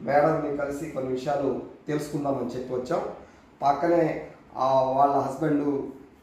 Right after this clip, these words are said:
ఆ, కిషోర్ గారు, డాక్టర్ కిషోర్ గారు ఉన్నారు.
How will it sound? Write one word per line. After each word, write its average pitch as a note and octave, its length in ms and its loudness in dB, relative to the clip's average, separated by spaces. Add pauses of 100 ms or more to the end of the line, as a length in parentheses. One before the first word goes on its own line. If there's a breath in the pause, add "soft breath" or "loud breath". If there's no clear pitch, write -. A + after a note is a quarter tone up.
(140)
ఆ, B2 400 -2 (340)
కిషోర్ D3+ 320 0
గారు, C#3 180 0
డాక్టర్ - 300 -4
కిషోర్ D3 260 -6
గారు B2+ 180 -2
ఉన్నారు. C3+ 380 -4